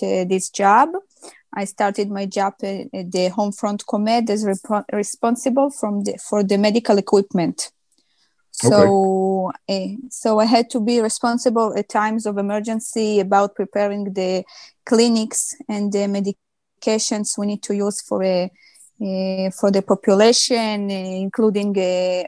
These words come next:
Speaker 1: earthquake, for example, or, or, uh, other examples.
Speaker 2: Yep.
Speaker 1: And then the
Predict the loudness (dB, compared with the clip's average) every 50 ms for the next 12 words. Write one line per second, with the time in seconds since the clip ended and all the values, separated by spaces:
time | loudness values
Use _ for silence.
0 | 0 2 4 4 2 0 -4 -4 0 0 2 2 0 -2 -6 -6 -6 -6 -6 -6
1 | -6 -4 -2 -2 -2 -2 -4 -6 -6 -4 -4 -4 -4 -4 -6 -6 -6 -8 -8 -8
2 | -6 -4 -4 -2 -2 -4 -4 -4 -6 -4 -4 -2 -2 -2 -2 -4 -4 -6 -6 -4
3 | -4 -2 0 2 2 2 2 0 -4 _ _ -20 -20 -20 -20 -10 -2 2 2 2
4 | 2 0 0 2 4 6 6 6 6 6 6 4 4 4 4 4 2 2 0 0